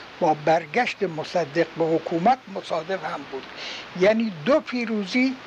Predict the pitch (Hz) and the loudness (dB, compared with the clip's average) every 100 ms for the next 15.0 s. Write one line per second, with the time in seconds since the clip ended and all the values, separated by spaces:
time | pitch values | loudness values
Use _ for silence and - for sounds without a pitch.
0 | - - 214 - 214 214 233 214 175 156 | -6 0 0 0 -2 4 4 4 0 2
1 | 175 147 143 135 - 127 127 - - - | 0 0 -8 -8 -6 -6 -6 -6 -10 -10
2 | - - - - - - 202 196 180 - | -12 -14 -12 -12 -12 0 4 4 4 -8
3 | - - - - - 180 - 226 185 170 | -16 -16 -16 -12 0 2 4 4 2 2
4 | 147 147 139 - 170 156 147 151 131 135 | 4 4 2 -4 -4 -2 -2 0 -2 2
5 | 151 131 180 254 - 269 240 - 233 196 | 2 4 4 4 0 2 2 2 0 2
6 | 240 247 - - - - - - - 135 | 2 2 0 -12 -16 -16 -16 -16 -12 -10
7 | 139 170 156 247 277 - - - - - | 2 2 4 0 0 -6 -16 -16 -18 -18
8 | - - - - 143 135 139 - 175 156 | -16 -12 -8 -6 -4 -6 -6 -4 -2 2
9 | 202 254 247 190 208 208 208 196 151 143 | 2 4 2 4 2 2 0 0 0 0
10 | 139 151 151 120 117 - - - - - | 4 4 2 -4 -4 -4 -10 -12 -16 -16
11 | - - - - - - - - - - | -16 -16 -16 -16 -16 -16 -16 -16 -16 -16
12 | - - - - - - - - - - | -16 -16 -16 -16 -16 -16 -16 -16 -16 -16
13 | - - - - - - - 190 202 170 | -16 -16 -16 -16 -16 -6 4 6 6 4
14 | 165 180 214 240 220 196 - 202 214 | 2 2 2 2 2 0 2 6 6